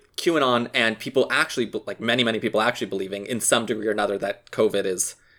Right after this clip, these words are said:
um, a conspiracy, it was so disturbing to me that this show was made right now. Uh, but I listened to reviews about,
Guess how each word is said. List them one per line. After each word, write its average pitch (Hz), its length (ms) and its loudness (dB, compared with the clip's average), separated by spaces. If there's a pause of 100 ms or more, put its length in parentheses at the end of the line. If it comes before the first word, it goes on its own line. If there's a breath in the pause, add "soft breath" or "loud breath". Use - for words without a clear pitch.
(180 soft breath)
um, 95 360 -6 (160)
a 120 60 -4
conspiracy, 107 680 0 (280 loud breath)
it 104 160 0
was 123 120 0
so 123 300 6
disturbing 107 460 -2
to - 120 -10
me - 260 -14 (160)
that 101 200 0
this - 440 0
show 85 540 -4 (160)
was 110 280 0
made 110 200 -4
right - 200 0
now. 123 280 -6 (380 loud breath)
Uh, 107 160 0
but 123 140 4
I 120 60 4
listened 143 260 2
to 147 60 0
reviews 127 540 0
about, 110 580 2